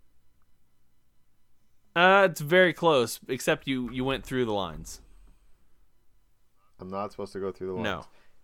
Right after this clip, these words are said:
Speaker 2: So, listeners, did Zach give me that instruction?
Speaker 1: I said
Speaker 2: I
Speaker 1: you
Speaker 2: don't
Speaker 1: go
Speaker 2: think
Speaker 1: to
Speaker 2: so.
Speaker 1: the line. I said you make a ninety degree angle with the line. I thought I was
Speaker 2: Okay.
Speaker 1: very specific with that.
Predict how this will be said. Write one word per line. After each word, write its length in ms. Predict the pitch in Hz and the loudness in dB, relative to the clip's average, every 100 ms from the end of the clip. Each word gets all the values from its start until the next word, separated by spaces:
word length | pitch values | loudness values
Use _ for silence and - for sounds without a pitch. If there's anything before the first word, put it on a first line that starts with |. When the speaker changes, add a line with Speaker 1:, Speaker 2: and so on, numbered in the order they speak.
| _ _ - - | _ _ -20 -20
Speaker 2:
So, 240 | - 135 131 | -4 0 0
listeners, 500 | 151 160 139 175 - | 0 -4 -6 -8 -8
did 180 | 113 | -8
Zach 320 | 110 143 190 - | 0 0 0 -8
give 160 | 123 147 | -8 -8
me 140 | 151 | -6
that 220 | 139 143 | -4 -4
instruction? 480 | 139 131 143 143 156 | -6 -10 -10 -8 -4
Speaker 1:
I 60 | 135 | 0
said 220 | 175 156 | 2 2
Speaker 2:
I 20 | |
Speaker 1:
you 60 | 139 | 2
Speaker 2:
don't 80 | |
Speaker 1:
go 120 | 143 139 | 2 2
Speaker 2:
think 100 | 180 | 0
Speaker 1:
to 100 | 208 | -2
Speaker 2:
so. 40 | 214 | 0
Speaker 1:
the 100 | 107 | 0
line. 320 | 101 123 160 _ _ _ _ _ _ _ _ _ _ - - _ _ - | -2 -4 -8 _ _ _ _ _ _ _ _ _ _ -20 -20 _ _ -18
I 40 | |
said 160 | 143 127 | -12 -6
you 60 | |
make 180 | 127 135 | -2 0
a 60 | 123 | 0
ninety 280 | 131 143 123 | 0 0 -2
degree 280 | 120 131 131 | -2 0 0
angle 420 | 156 120 117 120 | 0 0 -2 -2
with 200 | 127 127 | -4 0
the 80 | 127 | 0
line. 340 | 127 151 123 - _ _ _ - - - - - - _ _ _ _ _ _ _ _ _ _ _ _ _ _ _ _ _ _ _ _ - _ _ _ - _ - - _ _ _ _ - | 2 0 -2 -8 _ _ _ -20 -20 -20 -20 -20 -20 _ _ _ _ _ _ _ _ _ _ _ _ _ _ _ _ _ _ _ _ -20 _ _ _ -20 _ -20 -20 _ _ _ _ -16
I 40 | 135 | -2
thought 220 | 143 131 | 2 4
I 60 | |
was 140 | 123 120 | 4 2
Speaker 2:
Okay. 60 | |
Speaker 1:
very 180 | 127 120 | 0 0
specific 500 | - 120 117 110 101 | -2 -10 -8 -8 -8
with 120 | 101 | -8
that. 260 | 104 101 - | -6 -6 -8